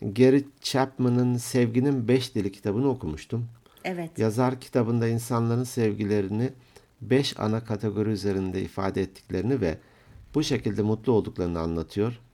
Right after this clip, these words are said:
Speaker 1: Kendim bu beş maddeden fiziksel temas, dokunmak ve nitelikli beraberliğin daha önemli olduğuna karar vermiştim.
Speaker 2: Hmm.
Speaker 1: İki hafta önce ortaokul ve liseyi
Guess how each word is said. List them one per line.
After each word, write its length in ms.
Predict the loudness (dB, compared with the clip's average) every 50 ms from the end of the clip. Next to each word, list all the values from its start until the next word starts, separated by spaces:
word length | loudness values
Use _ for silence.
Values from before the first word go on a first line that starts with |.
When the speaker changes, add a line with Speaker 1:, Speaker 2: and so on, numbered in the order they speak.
| _ -8
Speaker 1:
Kendim 460 | -4 -2 0 0 0 0 0 -2 -2
bu 120 | -2 0 0
beş 220 | 0 -2 -2 -2
maddeden 540 | -4 -4 -4 -2 -4 -4 -2 0 -2 -2 -4 -8 -16 _ _ _ _ _
fiziksel 560 | _ -6 -4 -4 -4 -4 -4 -2 0 0 0 0
temas, 560 | -2 -4 -4 -2 -2 -4 -6 -6 -10 -16 -10 -4
dokunmak 540 | -4 -4 -4 -2 -4 -2 -2 -2 -4 -4 -4
ve 80 | -2 -2
nitelikli 520 | -2 -2 -2 -4 -4 -4 -4 -6 -4 -2
beraberliğin 760 | -2 0 0 0 -2 -2 -2 -4 -2 -2 -4 -4 -4 -4 -4
daha 240 | -2 -2 -2 0 0
önemli 360 | 0 0 0 -2 -2 -4 -6
olduğuna 400 | -6 -6 -6 -6 -6 -6 -6 -8
karar 340 | -8 -8 -8 -8 -8 -6 -6
vermiştim. 480 | -6 -8 -8 -10 -12 -14 -12 -10 -10 -10 -10 -14 _ _ _ -20 -20 -20 -20 -20 -18 -14
Speaker 2:
Hmm. 440 | -12 -10 -8 -8 -8 -10 -12 -12 -12
Speaker 1:
İki 220 | -10 -4 0 2
hafta 480 | 2 2 0 0 2 2 2 2 0 -4 _ _ -2
önce 340 | 0 2 2 2 2 2 2
ortaokul 560 | 2 2 0 0 -2 -4 -4 -2 -2 -4 -2
ve 100 | 0 0
liseyi 720 | -2 -2 -4 -6 -4 -2 0 0 0 2 0 0 0 -2